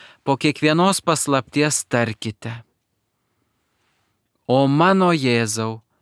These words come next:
atleisk mums mūsų nuodėmes,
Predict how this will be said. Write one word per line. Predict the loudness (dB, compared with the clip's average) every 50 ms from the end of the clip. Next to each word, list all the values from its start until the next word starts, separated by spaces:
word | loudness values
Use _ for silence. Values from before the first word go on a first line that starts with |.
| _ _ _ _ _ _ _
atleisk | -4 -4 -2 -2 0 0 0 2 0 0 0 -2 -2 -2
mums | -2 -2 -2 -2 -4 -6 -6
mūsų | -4 -2 -2 0 -2 -2 -4 -6 -6 -8 -8 _ _ _ _ _ -6
nuodėmes, | -4 0 0 2 0 0 0 -2 -4 -6 -6 -10 -12 -16 -18 -20